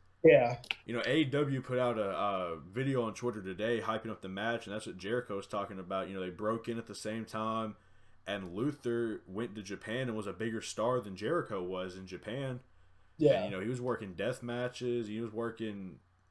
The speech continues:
Speaker 2: the Budokan Hall. <clears throat> The Budokan Hall. King of the Death Match.
Speaker 1: Yeah.
Speaker 2: Uh,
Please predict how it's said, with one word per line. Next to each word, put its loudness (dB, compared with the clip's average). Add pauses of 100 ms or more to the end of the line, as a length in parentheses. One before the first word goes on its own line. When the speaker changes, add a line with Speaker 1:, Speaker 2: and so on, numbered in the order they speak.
(160)
Speaker 2:
the -8
Budokan -2
Hall. -2 (200)
<clears throat> -16
The 4
Budokan 6
Hall. 6 (840)
King 2
of 2
the -2
Death 2
Match. -4 (560)
Speaker 1:
Yeah. 12
Speaker 2:
Uh, 2